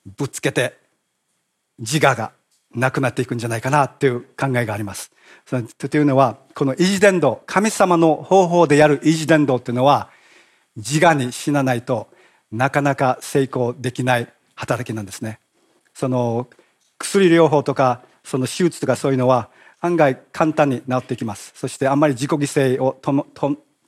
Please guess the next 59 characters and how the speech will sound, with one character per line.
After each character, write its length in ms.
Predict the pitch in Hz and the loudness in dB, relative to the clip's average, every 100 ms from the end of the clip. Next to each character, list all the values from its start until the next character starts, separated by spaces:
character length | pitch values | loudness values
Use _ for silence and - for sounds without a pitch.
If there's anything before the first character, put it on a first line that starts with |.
| _ | _
伴 440 | - 135 135 131 - | -6 -4 0 -2 -2
わ 300 | 123 131 123 | -4 -2 -2
な 160 | 120 127 | -2 -2
い 120 | 131 - _ _ _ _ | -4 -10 _ _ _ _
働 380 | - 127 120 104 | -6 -4 -4 -8
き 40 | |
な 80 | 101 | -12
ん 20 | |
で 80 | - | -18
す。 140 | - _ _ _ | -20 _ _ _
で 120 | 123 | -8
も 80 | 120 | -8
自 340 | - - - | -10 -10 -6
然 200 | 135 185 | -2 -2
療 220 | 175 160 151 | 0 0 -2
法、 220 | 139 113 | -2 -6
神 300 | - 175 190 | -6 -6 -2
様 240 | 185 170 | 0 2
の 280 | 160 156 - - _ _ - | 4 2 -2 -16 _ _ -4
療 200 | 127 143 | 0 2
法 140 | 147 | 2
っ 40 | 131 | -2
て 100 | 117 | -4
い 60 | |
う 20 | |
の 80 | 113 | -2
は 240 | 123 110 - _ _ _ - | -2 -2 -6 _ _ _ -16
時 200 | 107 120 | -12 -4
間 240 | 135 127 | -2 -2
か 120 | - | -6
か 120 | - 110 | -8 -8
る 80 | |
し、 320 | 107 123 113 101 _ _ _ _ _ - | -6 -6 -6 -8 _ _ _ _ _ -16
え 580 | 110 110 113 110 110 117 | -12 -12 -12 -12 -12 -14
ー、 20 | |
と 120 | - 120 | -14 -8
て 100 | 123 | -6
も 180 | 117 - | -6 -8
案-、 240 | 123 127 - | -8 -8 -6
案 140 | 127 | -4
外 100 | 123 | -4
め 160 | 110 135 | -2 -4
ん 80 | 131 | -4
ど 80 | |
く 60 | 123 | -4
さ 100 | - | -4
い 60 | 117 | -4
ん 20 | |
で 60 | |
す 100 | 101 | -6
ね。 80 | 123 | -8
そ 140 | - 110 | -8 -10
の 20 | |
水 240 | - 151 | -4 -4
治 140 | - 135 | -2 -2
療 160 | 135 | 0
法 180 | 120 120 | 0 -4
と 140 | 123 | -4
か、 220 | 120 113 | -4 -4